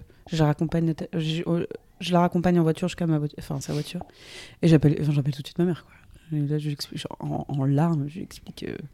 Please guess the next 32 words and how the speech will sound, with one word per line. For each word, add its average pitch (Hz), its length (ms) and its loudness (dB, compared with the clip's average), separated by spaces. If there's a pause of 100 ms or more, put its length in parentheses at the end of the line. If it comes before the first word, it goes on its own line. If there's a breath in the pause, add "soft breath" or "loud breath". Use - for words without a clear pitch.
(760 soft breath)
ce - 100 -12
qu'il - 160 -6
y - 20 0
a, 226 60 -2
quoi. 180 140 -6
Et 175 100 -8
c'est, - 140 -16 (1900 soft breath)
bon, 185 200 -4
elle, 202 260 0
je, 180 320 -6 (960)
je 208 140 -2
vois 202 240 0
qu'elle, 185 220 0 (100)
qu'elle 175 220 2
garde 165 200 2
la 185 80 6
face, - 220 0
tu - 140 -6
vois. 214 120 2 (1300 soft breath)
Donc, 170 140 0
je - 80 -14
pense 147 120 -2
qu'elle 147 140 -2
a, 147 40 -2 (300)
elle - 60 -18
pleure - 220 -6
après, 220 280 -2
ou, 190 180 -8 (180)
ou 170 180 -10 (200)
je - 60 -2
l'entends 156 260 0
pas. 202 180 -4